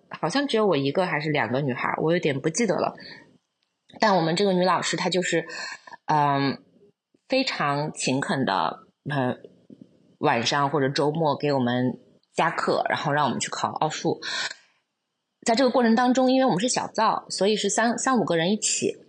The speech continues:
那有一个问题特别难的时候，大家就一起讨论，然后把这个特别难的问题，然后一点一点的去消化。然后你会觉得自己并不是面对一个非常空白的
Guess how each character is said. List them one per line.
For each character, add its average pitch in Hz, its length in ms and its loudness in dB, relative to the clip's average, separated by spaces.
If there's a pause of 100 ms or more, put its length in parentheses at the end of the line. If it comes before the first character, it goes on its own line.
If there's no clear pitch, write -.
(180)
那 214 220 2 (300)
有 151 160 4
一 - 20 4
个 196 80 4
问 262 160 4
题 220 100 0
特 - 120 -4
别 254 80 2
难 214 240 2
的 208 80 2
时 185 160 -2
候， 175 80 2
大 220 180 2
家 226 100 2
就 226 140 0
一 233 80 -2
起 - 240 -4
讨 - 300 -2
论， 156 320 0 (600)
然 135 120 -6
后 156 120 -6
把 - 160 0
这 208 200 2
个 156 220 2 (500)
特 247 100 -2
别 240 100 2
难 180 300 2
的 208 60 2
问 226 180 4
题， 160 180 0
然 131 100 0
后 165 80 -2
一 - 80 0
点 - 360 0
一 185 60 2
点 175 180 0
的 - 80 -4
去 147 100 -2
消 190 280 2
化。 202 300 0 (440)
然 202 80 2
后 247 60 6
你 202 80 6
会 247 140 4
觉 170 180 0
得 180 160 2 (380)
自 269 80 0
己 180 100 0 (120)
并 220 180 4
不 151 160 2
是 - 460 0
面 214 200 4
对 202 200 2
一 185 100 4
个 190 220 0
非 190 120 0
常 196 200 2
空 226 280 2
白 143 240 2
的 165 220 0